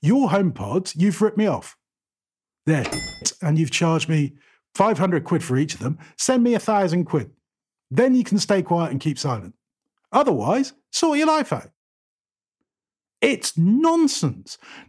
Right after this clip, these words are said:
No other music system in the world would be able to say, "Oh, yeah, okay, well, how were we to know you wanted them both to play together?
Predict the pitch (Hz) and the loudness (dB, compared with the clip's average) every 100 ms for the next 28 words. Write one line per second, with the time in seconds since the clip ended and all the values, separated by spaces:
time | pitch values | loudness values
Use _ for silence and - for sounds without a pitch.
0 | - 180 277 311 302 254 - 285 285 240 | 0 4 4 4 2 0 0 0 2 2
1 | 214 226 247 214 160 - 147 - 135 - | 4 4 2 2 -2 -2 -4 -4 -6 -6
2 | - 311 302 269 175 143 120 131 101 127 | 0 2 4 2 2 0 -2 -6 -4 0
3 | 185 220 262 226 190 165 - - - 226 | 2 2 0 0 -2 -2 -6 -14 -8 0
4 | 226 233 240 208 208 - - 208 196 127 | 2 4 2 0 -2 -6 -10 -6 -4 -2
5 | 190 190 - _ _ _ _ - 262 254 | -2 -4 -8 _ _ _ _ 0 2 2
6 | 226 220 208 156 131 127 143 147 143 147 | 2 2 2 0 2 2 0 -2 -2 -2
7 | 123 - 165 139 - 127 143 127 127 98 | -2 0 2 2 -2 -2 -2 -2 -2 -6
8 | - 82 76 | -6 -10 -18